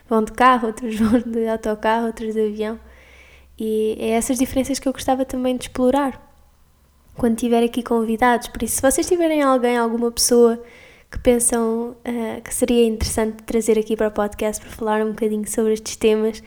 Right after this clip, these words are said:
digam-me, porque eu adorava e vou adorar abrir as portas e, e começar aqui a ter conversas interesen-, ter-, interessantes para vocês poderem,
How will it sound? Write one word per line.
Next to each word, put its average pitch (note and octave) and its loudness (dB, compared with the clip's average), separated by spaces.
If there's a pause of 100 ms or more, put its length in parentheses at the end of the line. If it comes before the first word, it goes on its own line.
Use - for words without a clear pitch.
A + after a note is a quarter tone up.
(340)
digam-me, A3+ 2 (640)
porque A#3 0
eu A3 4 (160)
adorava G#3+ 2 (160)
e G#3 -4
vou A3 4
adorar G#3 2 (380)
abrir G#3+ 2
as G#3+ 0
portas G#3 -4
e, G3+ -6
e G#3+ -10
começar A3 -2
aqui G#3+ -6 (580)
a A#3 2
ter A#3+ 6
conversas B3 6
interesen-, A3+ 0 (100)
ter-, A3+ -2
interessantes A#3 -2
para A3+ -4
vocês A3 -4
poderem, G#3+ -4